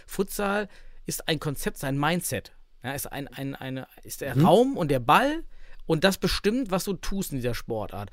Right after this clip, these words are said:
Speaker 1: Aber das kannst du halt auch genauso draußen machen, wie es ja auch in Spanien und Brasilien ist, wo diese Dinger eh draußen rumstehen, die Futsalfelder. Also kannst du auch einfach auf, normal auf Kunstrasen spielen.
Speaker 2: Ja.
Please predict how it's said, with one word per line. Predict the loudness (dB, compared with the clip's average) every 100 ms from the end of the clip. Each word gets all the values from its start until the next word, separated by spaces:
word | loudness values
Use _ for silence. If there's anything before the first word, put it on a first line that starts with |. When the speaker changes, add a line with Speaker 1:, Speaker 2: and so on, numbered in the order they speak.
| -6
Speaker 1:
Aber | -4
das | -2
kannst | -2 2
du |
halt | 2
auch | 2 0
genauso | 0 2 2 2 2
draußen | 0 0 0 2 0
machen, | 0
wie | -2
es | -4
ja | -4
auch | -4
in | -4
Spanien | -4 -2 -2 -2 -2 -4 -10 -8
und | -2 -2
Brasilien | 0 -2 2 0 0
ist, | -2 -2
wo |
diese | -2 -2 -2
Dinger | 2 2 0
eh | -4
draußen | -4 -4 -2
rumstehen, | -4 -6 -6 -6 -6 -8 -14 -20 -20 -20 -20 -18 -12
die |
Futsalfelder. | -6 -4 -4 -4 -2 -2 0
Also | -2
kannst | -2 0
du | 0
auch |
einfach | 0
auf, | -2 -6 -10
normal | -4 -2 -2
auf | -4
Kunstrasen | -6 -8 -6 -8 -8 -8
spielen. | -10 -12 -14 -16 _ -20 -20 _ _ _ -6
Speaker 2:
Ja. | -2 -2